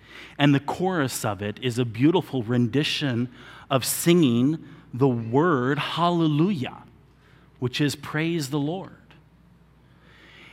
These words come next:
And, um, nowadays, our music doesn't always come as, you know, C Ds. In fact, w-, we're not quite sure how to transition this as a church. We want to give you good music, but then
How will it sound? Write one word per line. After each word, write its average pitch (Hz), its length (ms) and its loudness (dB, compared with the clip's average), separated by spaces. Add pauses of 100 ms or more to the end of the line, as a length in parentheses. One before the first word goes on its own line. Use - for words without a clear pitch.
(160)
And, 139 360 4
um, 123 380 4
nowadays, 139 1040 0 (500)
our 143 160 6
music 147 800 2 (400)
doesn't 156 260 6
always 131 360 4
come 147 320 4
as, 113 200 0
you 123 100 4
know, 113 140 0
C 123 300 -2
Ds. 107 460 0
In 101 100 -6
fact, 127 320 0 (500)
w-, 120 200 -6
we're 123 200 2
not 147 180 4
quite 135 220 -2
sure 139 160 -2
how 139 200 4
to 123 180 2 (120)
transition 135 560 2
this 123 160 -2
as 127 60 -2
a 123 80 -2
church. 170 240 -2
We 135 80 2
want 127 120 4
to 123 40 0
give 143 200 2
you 139 140 4
good 127 200 0
music, 139 440 2
but - 160 -10
then 139 240 4